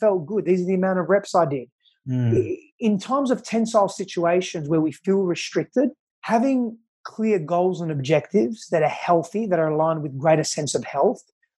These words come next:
Speaker 1: are really empowering for us.
Speaker 2: Mm.
Speaker 1: They keep us focused. They keep us, they keep the monkey mind drifting into panic and into the uncertain, future projection and future worry.
Speaker 2: Right.
Speaker 1: And then when we reflect on those experiences, we feel a sense of accomplishment and empowerment.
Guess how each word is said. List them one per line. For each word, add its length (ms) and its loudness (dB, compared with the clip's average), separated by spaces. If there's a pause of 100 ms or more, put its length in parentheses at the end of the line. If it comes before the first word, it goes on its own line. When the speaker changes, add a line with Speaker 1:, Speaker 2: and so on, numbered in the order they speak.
(200)
Speaker 1:
are 120 0
really 340 0
empowering 760 -2
for 300 -2
us. 280 -12
Speaker 2:
Mm. 360 2
Speaker 1:
They 60 -6
keep 260 4
us 120 -2
focused. 560 -2
They 80 0
keep 260 -2
us, 160 2 (220)
they 80 -4
keep 260 -2
the 60 0
monkey 340 -2
mind 400 0
drifting 560 0
into 340 0
panic 420 0 (100)
and 100 0
into 480 2 (380)
the 260 -2
uncertain, 600 0 (100)
future 340 6
projection 480 2
and 100 -4
future 300 0
worry. 300 0 (520)
Speaker 2:
Right. 200 -4
Speaker 1:
And 120 -2
then 120 2
when 100 2
we 80 0
reflect 460 0
on 80 0
those 180 4
experiences, 540 0
we 100 0
feel 260 0
a 60 2
sense 260 -4
of 60 0
accomplishment 600 0
and 180 -4
empowerment. 380 0